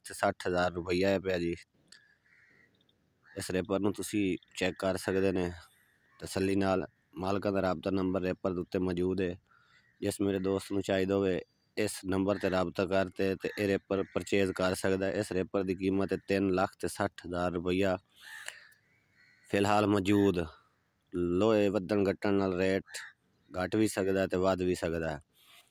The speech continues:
ਇਸ ਤੋਂ ਅੱਗੇ ਆ ਗਿਆ ਜਨਾਬ, ਇਹ ਸਾਦਾ ਰੈਪਰ, ਇਹ ਵੀ ਪਟਿਆਲਾ ਰੈਪਰ ਹੈ, ਇਹ ਛੋਟਾ ਹੈ, ਇਹ ਸਿਰਫ ਕੰਦਮ ਦੀ ਕਟਾਈ ਕਰਦਾ ਹੈ। ਹੈ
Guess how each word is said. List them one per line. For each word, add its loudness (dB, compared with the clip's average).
ਇਸ 0
ਤੋਂ 0
ਅੱਗੇ 2
ਆ 4
ਗਿਆ 4
ਜਨਾਬ, 2
ਇਹ 4
ਸਾਦਾ 0
ਰੈਪਰ, 0
ਇਹ 4
ਵੀ 6
ਪਟਿਆਲਾ 2
ਰੈਪਰ -2
ਹੈ, -6
ਇਹ -2
ਛੋਟਾ -2
ਹੈ, -2
ਇਹ -4
ਸਿਰਫ -4
ਕੰਦਮ 2
ਦੀ 2
ਕਟਾਈ 0
ਕਰਦਾ 0
ਹੈ। -4
ਹੈ -2